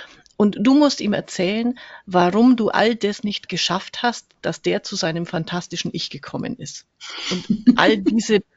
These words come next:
Speaker 1: diese Bedauern, „Ach, hätte ich doch nur“, aussprechen und aufschreiben, „Ja, es ging nicht, ich hatte keine Zeit, es gab zu wenig Mitarbeiter, die Mandanten waren so schlecht oder ich
Speaker 2: Mhm.
Speaker 1: musste erst mal dieses machen oder m-,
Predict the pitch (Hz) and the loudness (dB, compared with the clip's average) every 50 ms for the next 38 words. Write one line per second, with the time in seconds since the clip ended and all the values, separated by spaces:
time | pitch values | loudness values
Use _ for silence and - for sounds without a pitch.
0 | _ - 196 185 - 202 190 - - 208 - - - 180 190 220 220 196 175 - | _ -8 -8 -2 0 0 0 0 0 -4 -2 2 4 4 6 6 6 4 4 2
1 | - - 202 - - - 220 233 233 - 202 - - - - 165 - - 185 185 | -2 -4 -4 -4 -4 -4 -4 -2 -2 -4 -8 -8 -8 -8 -10 -10 -10 -10 -10 -6
2 | 185 190 190 - - - - - - - _ _ - 202 202 220 240 233 - - | -6 -6 -6 -8 -12 -18 -18 -16 -18 -20 _ _ 0 0 0 0 -2 -6 -6 -6
3 | - - - _ - 120 131 135 143 139 - 135 127 - - 170 170 - - _ | -6 -6 -8 _ -14 -12 -12 -12 -12 -12 -12 -12 -12 -10 -8 -10 -10 -10 -12 _
4 | _ - 160 190 226 226 - - - 196 185 190 196 165 202 196 202 202 214 214 | _ -4 -2 -2 -2 -4 -6 -6 -6 -4 -4 -4 -4 -4 -4 -4 -4 -4 -4 -4
5 | 208 214 - - - - - - - - - - _ - 220 233 240 226 220 214 | -6 -8 -8 -10 -10 -10 -10 -12 -14 -14 -16 -12 _ 0 4 6 6 6 6 4
6 | - - 233 - - - - - 214 - - 208 208 214 214 - - - 214 214 | 0 -4 -6 -4 -4 -4 -4 -6 -6 -6 -4 -4 -4 -4 -6 -8 -8 -8 -6 -6
7 | 214 208 202 196 - - - - - 226 220 - - - - 240 214 226 220 226 | -4 -6 -8 -8 -10 -12 -12 -10 -8 -8 -10 -8 -8 -8 -6 -6 -4 -4 -2 -2
8 | 233 - - 196 202 214 - 214 196 190 190 180 180 - 196 196 202 226 240 247 | -2 -2 0 0 0 0 0 0 0 0 -2 -4 -4 -4 -8 -8 -8 -6 -6 -6
9 | 240 226 - 190 208 202 208 196 196 185 190 185 190 180 185 190 - - 185 185 | -6 -6 -6 -6 -8 -6 -8 -8 -6 -6 -4 -4 -4 -4 -6 -6 -6 -4 -4 -4
10 | 185 - - _ - - - - - - - - 240 226 240 226 226 - - 226 | -4 -4 -8 _ -10 -8 -6 -6 -6 -6 -2 0 2 4 4 4 4 4 4 4
11 | - 226 - - 233 - 180 - - - 208 202 202 - 202 202 214 208 - - | 4 2 2 0 0 0 0 -2 -2 -2 -2 -2 -2 -2 -4 -4 -4 -4 -6 -6
12 | 190 - 185 185 185 190 202 - - 226 226 214 214 208 - | -8 -6 -6 -4 -4 -4 -4 -2 -2 -2 -2 -2 -4 -4 -6